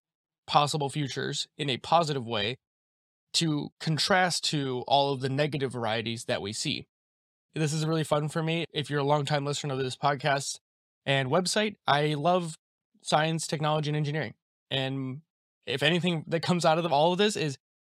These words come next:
I can push more people to th-, think positively about our technology so that we can be proper stewards to bring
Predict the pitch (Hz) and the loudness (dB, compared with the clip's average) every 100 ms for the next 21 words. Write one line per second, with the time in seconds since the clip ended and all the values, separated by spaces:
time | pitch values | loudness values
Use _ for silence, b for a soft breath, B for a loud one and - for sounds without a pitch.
0 | _ _ _ 139 156 160 - 156 - 170 | _ _ _ 2 2 2 -2 -2 -2 -2
1 | 170 156 143 143 139 135 127 151 139 - | 0 0 0 -2 -2 -2 -4 -4 -4 -2
2 | 151 - - 175 175 165 147 143 135 143 | -4 -4 0 2 4 2 0 -2 -2 -6
3 | _ _ _ - 143 139 147 143 131 127 | _ _ _ -6 0 4 4 0 -4 -4
4 | 120 117 120 113 135 131 123 151 143 147 | -4 -4 -4 -4 -2 -2 0 -2 -2 -4
5 | 135 - 143 135 139 - 160 139 - - | -4 0 0 0 -4 -2 -2 -2 -6 -10
6 | - _ _ _ - 147 127 147 160 151 | -14 _ _ _ -6 -4 -2 0 2 0
7 | 143 | -2